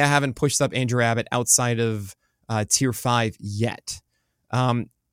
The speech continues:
now, if he continues, though, with the slider being as good as it is and good four-seamer command,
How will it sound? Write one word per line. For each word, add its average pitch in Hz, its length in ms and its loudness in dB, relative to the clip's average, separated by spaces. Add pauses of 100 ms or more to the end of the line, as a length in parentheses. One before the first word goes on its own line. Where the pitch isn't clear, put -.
now, 139 240 4
if 127 120 2
he 156 100 2
continues, 202 500 2
though, 123 160 4
with 117 160 0
the 113 80 0
slider 147 500 2
being 120 200 -2
as 113 140 -2
good 117 120 -2
as 104 100 -2
it 107 120 -2
is 104 340 -2
and 104 480 -2 (160)
good 127 180 0
four-seamer 120 600 -6
command, 123 500 -2